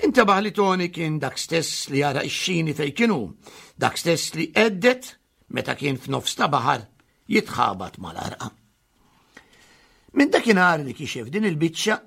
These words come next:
żied kemm seta' ħlewwa fi kliemu,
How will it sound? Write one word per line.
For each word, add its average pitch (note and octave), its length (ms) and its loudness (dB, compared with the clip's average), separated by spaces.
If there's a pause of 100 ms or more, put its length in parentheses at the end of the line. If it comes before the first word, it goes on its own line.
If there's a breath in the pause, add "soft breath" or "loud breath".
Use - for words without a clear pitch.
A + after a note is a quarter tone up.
(600)
żied E3+ 400 4
kemm A3 160 2
seta' G3+ 400 2 (420)
ħlewwa C#3 380 2
fi D3+ 160 -8
kliemu, A#2 540 -2